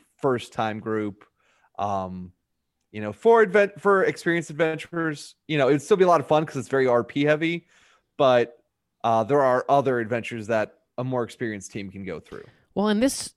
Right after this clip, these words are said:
Speaker 2: this stretches five levels out really far.
Speaker 1: Yeah.
Speaker 2: Like,
Speaker 1: I
Speaker 2: this
Speaker 1: think a lot of
Speaker 2: really
Speaker 1: that's
Speaker 2: fills
Speaker 1: R P.
Speaker 2: that, really packs it in.
Speaker 1: Yeah.
Speaker 2: Which is good. Good for early, for early players, right, who maybe wanna, like, get involved in something, really feel like they're part of something.
Speaker 1: Exactly.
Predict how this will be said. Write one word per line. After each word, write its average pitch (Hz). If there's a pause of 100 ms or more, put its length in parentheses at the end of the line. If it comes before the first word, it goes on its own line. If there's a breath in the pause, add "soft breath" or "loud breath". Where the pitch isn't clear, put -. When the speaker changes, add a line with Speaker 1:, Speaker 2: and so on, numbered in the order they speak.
Speaker 2:
this 226
stretches 190
five 156
levels 139
out 123 (840)
really 139
far. 127 (500)
Speaker 1:
Yeah. 127 (420)
Speaker 2:
Like, 147
Speaker 1:
I 170
Speaker 2:
this 165
Speaker 1:
think - (180)
a 139
lot 143
of 143
Speaker 2:
really 160
Speaker 1:
that's 113
Speaker 2:
fills 147
Speaker 1:
R 127
P. -
Speaker 2:
that, - (180)
really 165
packs 147
it 127
in. 117 (160)
Speaker 1:
Yeah. 104 (760 soft breath)
Speaker 2:
Which 185
is 202
good. 160
Good 175
for 160
early, 151
for 147
early 143
players, 117
right, 113
who 123
maybe 117
wanna, 117
like, 110
get 113
involved 113
in 147
something, 131
really 143
feel 143
like 131
they're 120
part 117
of 117
something. - (120)
Speaker 1:
Exactly. 101